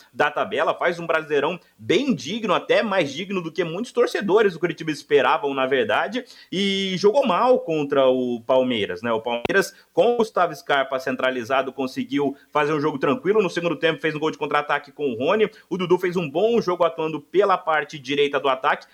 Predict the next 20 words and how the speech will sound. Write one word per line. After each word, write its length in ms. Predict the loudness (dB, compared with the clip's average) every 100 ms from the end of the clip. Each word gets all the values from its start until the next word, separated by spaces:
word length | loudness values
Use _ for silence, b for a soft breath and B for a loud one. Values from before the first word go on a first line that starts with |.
| b
E 120 | 0
é 60 | 2
isso, 340 | 2 -2 -2
o 40 | 0
Palmeiras 400 | 0 2 2 2
domina 380 | 2 0 -2 2
os 80 |
adversários 220 | 2 2 -2 -2
adversários. 520 | 0 0 0 -6 -12 b 0
Talvez 460 | 0 2 -2 -2
desde 360 | 4 4 4 -2
dois 200 | -4 -2
mil 100 | -4
e 20 |
dezenove, 420 | 0 2 4 2
com 80 | 0
aquele 220 | -6 -4
Flamengo 400 | 0 0 0 -2
do 120 | -4 0
Jesus, 460 | 0 0 -4 -6